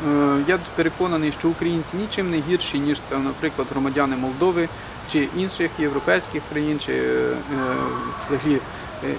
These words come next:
інших розвинутих демократій, де, е, громадяни можуть, е, придбати зброю, володіти нею. І, е,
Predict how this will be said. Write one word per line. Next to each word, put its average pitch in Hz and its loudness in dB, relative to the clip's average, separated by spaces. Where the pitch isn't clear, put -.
інших 160 0
розвинутих 139 0
демократій, 170 0
де, 147 8
е, 139 2
громадяни 143 2
можуть, 147 0
е, 131 0
придбати 160 2
зброю, 160 0
володіти 139 -4
нею. 147 0
І, 135 2
е, 127 0